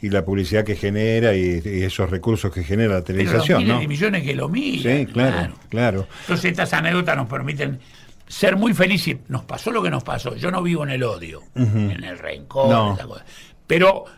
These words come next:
Speaker 2: no tengo, eh, desmemoria, vos.
Speaker 1: Claro, no
Speaker 2: Yo fui
Speaker 1: perdiste
Speaker 2: a
Speaker 1: la
Speaker 2: todos los
Speaker 1: memoria.
Speaker 2: juicios,
Speaker 1: Sí, sí.
Speaker 2: yo concurro, voy a colaborar con todo lo que sea, ajustar porque tengo un nieto.
Speaker 1: Ujú.
Speaker 2: Lógicamente, decir,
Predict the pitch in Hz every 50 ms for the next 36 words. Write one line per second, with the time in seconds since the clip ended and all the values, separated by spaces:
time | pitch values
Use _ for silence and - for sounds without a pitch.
0 | - - 127 131 139 143 143 - 151 160 170 175 170 160 156 143 131 123 120 113
1 | 107 101 95 - - - - - - - - - - - 135 156 143 131 147 143
2 | 147 151 143 123 110 107 - 113 135 143 139 127 123 117 101 92 95 117 117 113
3 | - 120 131 131 - - - - 107 104 - 175 175 165 156 - - 156 151 156
4 | 175 175 170 165 - - 165 151 156 - 117 110 107 - - 110 107 104 143 147
5 | 139 127 151 147 143 131 151 165 170 165 - 151 156 147 143 - - - - -
6 | - - - - - - 190 220 - - 180 175 - 160 156 151 147 147 147 147
7 | 175 190 185 170 156 147 143 143 - 175 165 151 139 - - - - 160 165 165
8 | 175 175 - - - - - - _ _ - 160 160 160 - 160 135 - - -
9 | 185 - - 156 143 131 156 170 175 170 175 220 - 269 - 120 - - - -
10 | - - 120 113 107 120 131 135 - - - 170 175 185 180 180 180 170 185 185
11 | 180